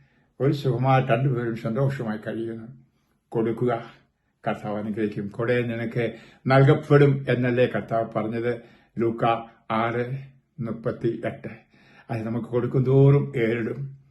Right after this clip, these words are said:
കർത്താവ് ഒരിക്കലും കൈവിടില്ല. അതുകൊണ്ട് നമുക്ക് അത് ചെറുതാകാം, എളിമപ്പെടാം, നമ്മളെ തന്നെ മുറിക്കാം, നമ്മളെ തന്നെ മറ്റുള്ളവർക്ക് കൊടുക്കാം. ഭാര്യാഭർത്താക്കന്മാരെ, ഇന്നേറെ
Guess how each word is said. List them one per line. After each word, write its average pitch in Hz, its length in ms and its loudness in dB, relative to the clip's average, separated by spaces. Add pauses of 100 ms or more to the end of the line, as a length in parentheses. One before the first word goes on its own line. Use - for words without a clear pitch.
(320)
കർത്താവ് 131 240 2
ഒരിക്കലും 143 420 6
കൈവിടില്ല. 110 380 2 (580)
അതുകൊണ്ട് 117 460 -2
നമുക്ക് 117 500 -4 (300)
അത് 110 460 -8 (240)
ചെറുതാകാം, 131 680 2 (320)
എളിമപ്പെടാം, 120 600 0 (460)
നമ്മളെ 151 260 4
തന്നെ 139 180 6
മുറിക്കാം, 147 580 4 (520)
നമ്മളെ 135 460 6
തന്നെ 120 480 0
മറ്റുള്ളവർക്ക് 110 800 -4 (100)
കൊടുക്കാം. 101 480 -6 (580)
ഭാര്യാഭർത്താക്കന്മാരെ, 123 1160 -2 (360)
ഇന്നേറെ 135 640 4